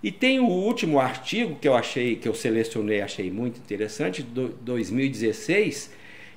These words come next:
que faz um estudo controlado, também ran-, randomizado, sobre a música reduzindo a dor e a ansiedade, não apenas do paciente, mas também do cirurgião.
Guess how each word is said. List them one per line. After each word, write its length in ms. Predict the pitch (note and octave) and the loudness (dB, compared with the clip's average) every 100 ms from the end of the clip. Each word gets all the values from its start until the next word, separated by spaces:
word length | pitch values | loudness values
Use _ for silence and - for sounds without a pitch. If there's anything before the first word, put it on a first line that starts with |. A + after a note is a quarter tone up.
| - | -8
que 100 | A#2+ | 0
faz 340 | D3 D#3+ D#3 | 6 6 8
um 80 | D3+ | 4
estudo 380 | C#3 - B2 A#2+ | 2 -2 -4 -4
controlado, 840 | - D#3 D#3 C3+ A2+ B2+ E3 - | 0 0 4 4 6 6 6 2
também 320 | B2+ A2+ A2 | -2 0 0
ran-, 240 | G2+ A2 G#2 - | 0 -6 -8 -2
randomizado, 800 | B2+ C3+ A2+ G#2+ - B2 E3+ E3 | 0 2 2 0 2 4 4 2
sobre 300 | F#3 E3+ E3+ | -4 2 2
a 100 | C#3 | 4
música 380 | C3 F3+ F3 | 4 2 2
reduzindo 680 | E3+ F#3 E3+ C#3+ B2 F3 E3 | 0 2 2 0 2 2 4
a 80 | C3+ | 2
dor 400 | G#2 D3+ G#3 - - - - - - | 4 4 2 0 -14 -18 -20 -20 -8
e 140 | D#3+ E3+ | 4 8
a 100 | G3+ | 8
ansiedade, 760 | A3+ - G#3 D3+ B2+ B2 A2+ | 6 6 8 8 8 6 6
não 260 | C#3+ A3 B3+ | 4 6 6
apenas 560 | - - D#3+ D3+ C#3 | 6 8 8 8 6
do 120 | B2 A#2+ | 2 -4
paciente, 580 | B2 A2 - B2+ C#3+ | -2 -2 0 -2 0
mas 240 | D#3+ E3+ E3 | -2 -2 0
também 520 | E3+ C#3+ A#2+ B2+ C#3+ - - - - | 0 2 2 2 0 -4 -20 -20 -18
do 200 | A2+ C#3 | 0 2
cirurgião. 680 | C#3+ C#3+ D#3 C#3 A#2 F#2+ E2+ | 2 2 2 2 2 0 -2